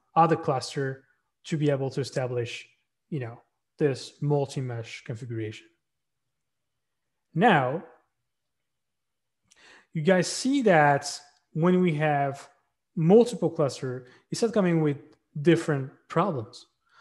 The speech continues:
Like, if we take an example of Istio, and let's say we want to configure something like that, right? Where we have two cluster, cluster one and cluster two, they both have different components.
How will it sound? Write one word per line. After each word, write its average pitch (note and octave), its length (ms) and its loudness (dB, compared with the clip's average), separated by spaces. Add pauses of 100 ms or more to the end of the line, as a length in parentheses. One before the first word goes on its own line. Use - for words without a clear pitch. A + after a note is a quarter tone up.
(160)
Like, F3 280 2
if F#3 240 0
we A3+ 100 -2
take C4 240 0
an F#3 120 2
example D#3 480 2
of C3 80 -2
Istio, C3 580 0 (380)
and D#3+ 140 2
let's F3 160 4
say F#3+ 160 2
we E3 420 2 (120)
want D#3+ 240 0
to D#3+ 60 -6
configure D3 540 -2
something C3 320 -4
like A#2+ 220 -6
that, - 340 -6 (500)
right? C3+ 200 -2 (440)
Where E3+ 220 8
we E3+ 140 6
have D3+ 340 2
two G#3 160 2
cluster, D#3 420 0
cluster D#3 320 -6
one C3+ 180 -4
and A#2+ 80 -8
cluster B2+ 260 -8
two, G3+ 340 -2 (400)
they C#3+ 160 4
both D#3+ 380 4
have C#3 460 0 (120)
different D#3 320 -2
components. D#3 600 -4